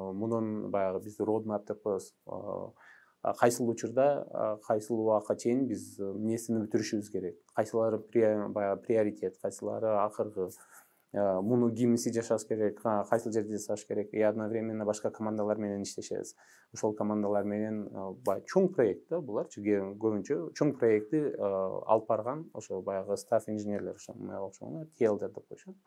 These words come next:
Ошолор башкарышат. И анан буларды бөлүп беришет, баягы инженерлергечи, сен муну жаса, сен тигини жаса,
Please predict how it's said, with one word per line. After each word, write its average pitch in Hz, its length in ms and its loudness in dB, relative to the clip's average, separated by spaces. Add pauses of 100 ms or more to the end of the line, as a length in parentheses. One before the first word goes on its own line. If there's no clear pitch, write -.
(540)
Ошолор 117 380 4
башкарышат. - 520 -2 (600)
И 117 60 4
анан 139 260 8
буларды 123 300 8
бөлүп 127 260 8
беришет, - 340 2
баягы 98 220 2
инженерлергечи, 107 640 0
сен 107 180 -4
муну 107 280 -4
жаса, - 260 -8
сен 107 200 -8
тигини 101 260 -6
жаса, 120 360 -6